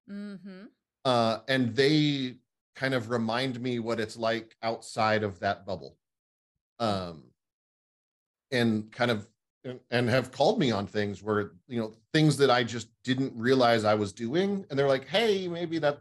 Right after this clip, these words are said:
Speaker 2: that, that, maybe that's not something." And I'm like, "Oh, now that you point it out, like, yeah, that's obviously probably not something I should be doing."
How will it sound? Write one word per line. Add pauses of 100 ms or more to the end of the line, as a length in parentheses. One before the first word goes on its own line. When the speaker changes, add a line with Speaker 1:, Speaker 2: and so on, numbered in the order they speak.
Speaker 2:
that,
that,
maybe
that's
not
something."
And
I'm
like, (600)
"Oh, (720)
now
that
you
point
it
out,
like, (420)
yeah,
that's
obviously
probably
not
something
I
should
be
doing."